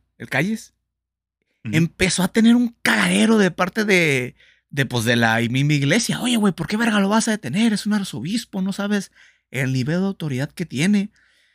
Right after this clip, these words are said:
Speaker 1: Y empezaron a llegar también co-, eh, embajadores, güey, del extranjero a decir que se estaba pasando ya de verga, güey, que no les estaba dejan-, le estaba, pues ya que estaba comportan-, se estaba pasando de verga con la iglesia.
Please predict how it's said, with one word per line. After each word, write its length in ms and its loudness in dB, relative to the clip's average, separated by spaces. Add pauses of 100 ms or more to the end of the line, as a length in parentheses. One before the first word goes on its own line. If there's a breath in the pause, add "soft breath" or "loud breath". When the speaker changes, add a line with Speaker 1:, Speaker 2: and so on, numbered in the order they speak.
(180 soft breath)
Speaker 1:
Y 100 -6
empezaron 480 -2
a 40 0
llegar 260 0
también 500 -4 (420 soft breath)
co-, 200 -4
eh, 220 -4
embajadores, 880 0
güey, 260 -2
del 200 -4
extranjero 560 -6
a 40 -2
decir 300 -6
que 340 -6
se 100 -10
estaba 300 -2
pasando 340 -4
ya 140 -2
de 100 0
verga, 320 -2
güey, 160 -2
que 160 -6
no 120 -6
les 100 -4
estaba 300 -2
dejan-, 380 -4
le 120 -8
estaba, 640 -4 (1160)
pues 120 -4
ya 120 2
que 100 0
estaba 240 -2
comportan-, 540 -6
se 100 -8
estaba 240 -6
pasando 260 -6
de 80 -2
verga 180 -4
con 120 -6
la 60 -6
iglesia. 440 -4